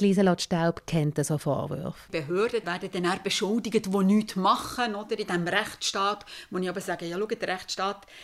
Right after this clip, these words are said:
Speaker 2: habt ihr auch nicht gefragt, oder nach mit dem Partner habt zusammen da. Hättet ihr noch auch nicht reinreden lassen. Also, ich meine, Beziehung ist jetzt nun einmal nicht justiziabel.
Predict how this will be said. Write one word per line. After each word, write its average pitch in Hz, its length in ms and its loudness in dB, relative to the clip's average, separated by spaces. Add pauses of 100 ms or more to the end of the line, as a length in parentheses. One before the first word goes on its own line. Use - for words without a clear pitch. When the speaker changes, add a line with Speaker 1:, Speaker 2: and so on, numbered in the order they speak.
(880)
Speaker 2:
habt 196 260 -4
ihr - 120 -12
auch 196 80 -4
nicht 220 160 -6
gefragt, - 380 -6
oder 160 140 -12
nach 170 200 -8
mit 175 200 -12
dem 165 200 -6
Partner 175 420 -10
habt 180 160 -10
zusammen 180 360 -6
da. 147 280 -10 (360)
Hättet 202 380 -4
ihr 196 60 0
noch 175 160 -2
auch 208 80 0
nicht 247 180 2
reinreden 240 560 6
lassen. 143 300 -4
Also, 202 300 0
ich 240 120 -4
meine, 180 340 0 (200)
Beziehung 247 540 0 (120)
ist 240 240 2
jetzt - 200 -6
nun 208 180 -2
einmal 196 320 -2
nicht 175 240 -10
justiziabel. 147 760 -12